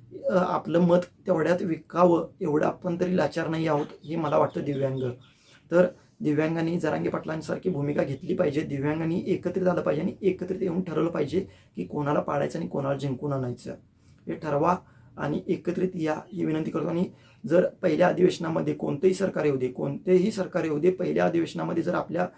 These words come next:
ज्या काही दहा पंधरा मागण्या आहेत, त्या मागण्या पूर्ण, निदान निम्म्या तरी मागण्या पूर्ण झाल्या नाहीत,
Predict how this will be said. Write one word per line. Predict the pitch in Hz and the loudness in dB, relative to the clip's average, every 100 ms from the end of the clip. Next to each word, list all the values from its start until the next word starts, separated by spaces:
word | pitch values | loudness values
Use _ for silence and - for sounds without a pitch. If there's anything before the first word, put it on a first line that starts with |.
| - _ 113 | -20 _ -6
ज्या | 151 | -4
काही | 170 170 - | 2 2 0
दहा | - 151 | -4 -4
पंधरा | 165 160 151 175 | -2 -2 -2 0
मागण्या | 156 143 | 0 -2
आहेत, | 160 - | -4 -4
त्या | 175 | -4
मागण्या | 160 143 147 185 | -2 -2 -2 -2
पूर्ण, | - 202 202 156 | -4 -4 -2 0
निदान | 156 170 220 233 - - - | 0 2 0 -2 -10 -10 -2
निम्म्या | 165 175 185 | 4 6 6
तरी | 196 | 4
मागण्या | 185 175 185 | 0 2 0
पूर्ण | 196 185 190 | 0 0 0
झाल्या | 160 139 170 | 0 0 2
नाहीत, | 165 131 165 | 0 0 -2